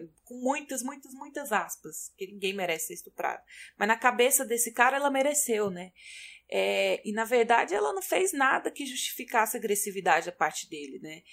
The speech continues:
Ela é muito branda o tempo inteiro,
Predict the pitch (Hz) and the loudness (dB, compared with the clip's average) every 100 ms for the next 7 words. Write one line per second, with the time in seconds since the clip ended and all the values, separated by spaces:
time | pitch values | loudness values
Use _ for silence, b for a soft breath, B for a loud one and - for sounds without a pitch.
0 | b b b b - 190 196 202 240 277 | b b b b -8 -2 -2 -2 -6 -10
1 | 233 226 226 247 277 220 202 214 208 226 | 2 4 4 0 -2 0 0 -2 -6 -10
2 | 247 214 196 214 208 185 180 | -4 0 2 2 -2 -2 -8